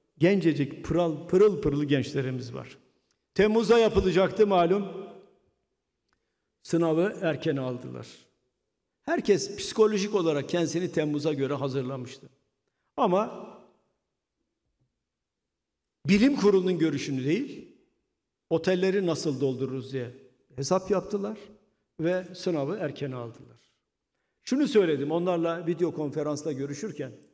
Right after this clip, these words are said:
"Bakın," dedim, "ne yaparlarsa yapsınlar,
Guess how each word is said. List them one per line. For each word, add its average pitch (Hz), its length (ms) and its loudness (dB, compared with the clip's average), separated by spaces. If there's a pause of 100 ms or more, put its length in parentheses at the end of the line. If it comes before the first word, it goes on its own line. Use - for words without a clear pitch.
(800)
"Bakın," 220 320 2
dedim, 151 320 -2 (680)
"ne 180 120 2
yaparlarsa 190 720 2
yapsınlar, 185 540 -2